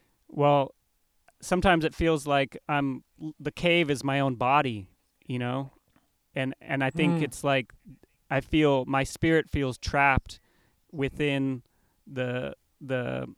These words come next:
Speaker 1: the control of the mind associating with the body.
Speaker 2: Yep.
Speaker 1: And that, and it
Speaker 2: Yep.
Speaker 1: feels isolated, and it feels lonely, and
Speaker 2: Yeah.
Speaker 1: it feels, um, judge-, self-judgmental.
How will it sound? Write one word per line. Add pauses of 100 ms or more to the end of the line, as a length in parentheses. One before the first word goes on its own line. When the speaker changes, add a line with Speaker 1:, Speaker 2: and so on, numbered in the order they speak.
(580)
Speaker 1:
the
control
of (200)
the
mind (220)
associating
with
the
body. (1120)
Speaker 2:
Yep.
Speaker 1:
And (880)
that, (180)
and
it
Speaker 2:
Yep.
Speaker 1:
feels
isolated,
and
it
feels (180)
lonely,
and
Speaker 2:
Yeah.
Speaker 1:
it
feels, (340)
um, (420)
judge-,
self-judgmental.